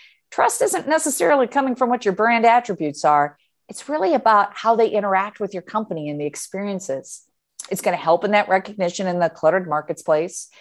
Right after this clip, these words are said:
It's gonna allow differentiation between very similar products. It has that ability to command a premium, and it leads to that per-,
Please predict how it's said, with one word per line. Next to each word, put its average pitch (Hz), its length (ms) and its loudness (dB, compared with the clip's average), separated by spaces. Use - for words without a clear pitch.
It's 196 140 2
gonna 196 180 4
allow 185 380 6
differentiation 170 1040 0
between 170 360 -6
very 165 280 4
similar 156 400 -4
products. - 640 -6
It 202 140 2
has 330 380 2
that 285 140 8
ability 165 460 4
to 147 80 -6
command 147 340 -6
a 143 60 -6
premium, 139 580 -8
and 196 140 4
it - 140 0
leads 254 460 2
to 233 100 0
that 180 240 2
per-, 170 220 -6